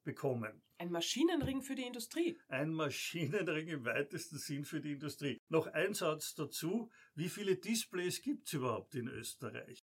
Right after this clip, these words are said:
Speaker 1: Wir haben eine Marktschätzung gemacht und ich hätte es am Anfang nicht geglaubt. Im Jahr werden in Österreich drei Millionen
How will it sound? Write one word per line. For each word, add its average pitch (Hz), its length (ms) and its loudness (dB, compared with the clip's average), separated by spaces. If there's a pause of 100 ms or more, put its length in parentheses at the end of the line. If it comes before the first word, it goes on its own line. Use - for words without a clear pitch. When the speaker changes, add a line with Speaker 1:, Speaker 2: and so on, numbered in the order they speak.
(120)
Speaker 1:
Wir 139 100 0
haben 147 140 2
eine 156 140 0
Marktschätzung 143 1000 -2
gemacht 135 640 -4 (120)
und 147 200 -2
ich - 200 -6
hätte 156 260 -2
es 143 200 0
am 139 140 0
Anfang 135 460 -2
nicht 135 280 -6
geglaubt. 113 640 -2 (400)
Im 135 200 0
Jahr 120 520 0
werden 143 300 2
in 135 160 -2
Österreich 143 840 -2
drei 123 540 0
Millionen 127 960 -4